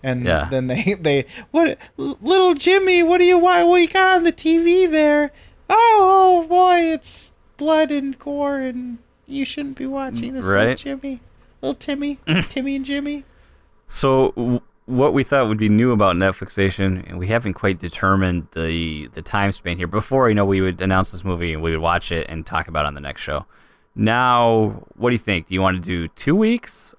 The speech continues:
Speaker 2: I think two weeks is good. I think three is gonna be too long.
Speaker 1: Yeah, I think two weeks is good. So it would be not, like, not the,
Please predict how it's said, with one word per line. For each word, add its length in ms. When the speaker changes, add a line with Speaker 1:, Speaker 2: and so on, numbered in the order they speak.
Speaker 2:
I 80
think 220
two 140
weeks 200
is 80
good. 280
I 100
think 180
three 220
is 100
gonna 160
be 80
too 200
long. 360
Speaker 1:
Yeah, 260
I 80
think 240
two 160
weeks 300
is 100
good. 340
So 400
it 100
would 180
be 320
not, 440
like, 380
not 300
the, 760